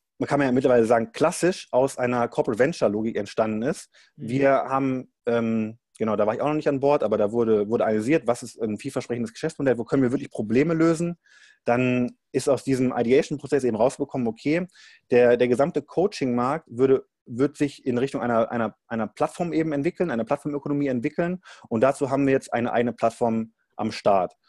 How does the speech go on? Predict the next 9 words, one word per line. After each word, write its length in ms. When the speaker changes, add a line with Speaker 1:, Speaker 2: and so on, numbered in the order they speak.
Speaker 1:
Und, 400
äh, 180
diese 220
Plattform 540
verbindet 440
eben, 420
ähm, 140
persönliches 500
Coaching 540